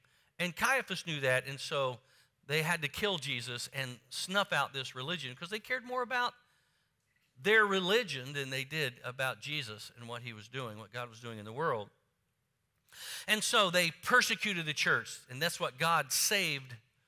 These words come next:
Paul from doing. Paul was a part of that. And then Paul began to preach the gospel, and he was persecuted by,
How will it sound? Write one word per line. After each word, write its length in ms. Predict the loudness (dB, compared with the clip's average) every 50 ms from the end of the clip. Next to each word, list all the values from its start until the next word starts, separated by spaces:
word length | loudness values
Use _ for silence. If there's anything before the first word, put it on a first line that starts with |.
| _ _ -10
Paul 420 | -4 0 2 2 4 2 2 0
from 260 | -2 -4 -8 -8 -6
doing. 340 | -6 -6 -4 -4 -6 -8 -10 -12 _ _ _ _ _ _ _ _ _
Paul 240 | -4 -2 0 0 0
was 140 | -2 -4
a 60 | -6 -10
part 320 | -10 -4 0 2 2 2
of 60 | 2 0
that. 280 | -2 -2 -2 -4 -8 _ _ _ _ _ _ _ _ _ _ _ _ _ _ _ _ _ _ _ _ _ _ _ _ _
And 120 | -2 0 2
then 160 | 2 2 0
Paul 360 | -2 -2 2 4 6 6 6
began 360 | 6 4 2 2 2 0 0 0
to 60 | -2
preach 320 | -2 -2 -2 -2 -2 -4
the 100 | -6 -4
gospel, 500 | 2 4 4 4 4 2 0 -4 -2 -2
and 140 | -2 -4 -4
he 200 | -4 -6 -6 -6
was 140 | -8 -10 -10
persecuted 760 | -8 -6 -6 -6 -6 -8 -14 -14 -12 -12 -10 -10 -10 -8 -4
by, 260 | -2 -2 -2 -2 -6